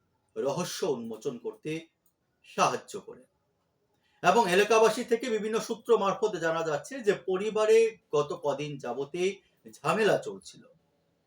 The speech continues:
এবং ব্যবসায়ী, উদ্ধারকৃত মৃতদেহে যে ব্যবসায়ী রণবীর দেব, উনিও নাকি বাজারে বহু টাকা ঋণগ্রস্ত অবস্থায় ছিলেন,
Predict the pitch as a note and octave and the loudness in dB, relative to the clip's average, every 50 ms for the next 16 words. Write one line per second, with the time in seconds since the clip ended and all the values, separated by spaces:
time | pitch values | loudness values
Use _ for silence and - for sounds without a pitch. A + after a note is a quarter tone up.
0 | _ _ _ _ _ _ _ _ _ - D3+ E3 F#3 A#3+ B3+ B3+ A#3+ A3 F#3+ - | _ _ _ _ _ _ _ _ _ 2 2 4 4 4 2 2 -2 -6 -8 -14
1 | _ - - - - - _ _ _ C3 A#2+ A#2+ C#3 D3 C#3+ - - - - A3 | _ -20 -20 -20 -20 -20 _ _ _ -14 -2 0 0 0 0 -2 -4 4 4 4
2 | F#3 C#3 C3 D3 F#3 A3+ - - - _ _ - C#3+ C#3 C#3 D#3 F#3+ A3+ A3+ A3 | 4 4 0 -4 -8 -8 -12 -18 -20 _ _ -14 -14 -12 -4 0 2 2 2 0
3 | A#3 G3 - A3 F#3+ D#3+ D3+ - F3+ F3 D#3+ D#3 D#3+ F3+ G3 G3 F#3+ - - _ | -4 0 0 0 0 0 -6 -8 -8 -6 -6 -6 -4 -2 -2 -2 -4 -6 -14 _
4 | - _ _ _ - A2+ A2+ - C3+ C#3+ C#3+ C#3+ C#3+ _ _ _ _ _ _ _ | -20 _ _ _ -8 -8 -6 -2 0 2 2 2 -2 _ _ _ _ _ _ _
5 | _ _ _ _ _ _ _ _ _ _ _ _ _ _ _ _ _ _ _ A#2 | _ _ _ _ _ _ _ _ _ _ _ _ _ _ _ _ _ _ _ 0
6 | B2+ C#3+ C#3+ - - - A3 A3 A#3 G#3+ E3+ D#3 D#3+ E3 E3+ E3 D#3 B2+ A#2+ E3 | 2 2 2 2 -2 0 2 2 2 4 2 2 2 2 0 0 -2 -4 2 2
7 | D#3+ C3+ B2 C3+ - - _ _ _ _ _ _ _ _ _ _ _ _ _ _ | 4 4 4 0 -4 -6 _ _ _ _ _ _ _ _ _ _ _ _ _ _
8 | D#3 D3+ E3 F#3+ G#3+ A3+ G#3 G3 F3+ - - G#3+ A3+ A3+ F3 B2 B2+ B2+ B2+ - | -8 -4 -2 0 0 0 0 -2 -4 -4 -6 -8 -8 -8 -8 -8 -4 -2 0 0
9 | D3+ D#3+ E3+ F3 F3+ - - - - D3 D3 - G#3+ G#3+ - F3 C#3+ - D#3+ D3+ | 0 0 -2 -4 -6 -8 -10 -2 0 0 0 0 -4 -4 -4 -4 -4 -2 -4 -4
10 | C#3 B2+ C3+ D#3+ F#3 F3 D#3 D#3+ D3 - - C#3+ B2 A2+ G#2+ - - A2+ - - | -4 -4 -2 -4 -4 -4 -4 -6 -6 -4 -6 -6 -6 -6 -10 -10 -10 -10 -10 -10
11 | - C3+ F3 - | -12 -12 -12 -12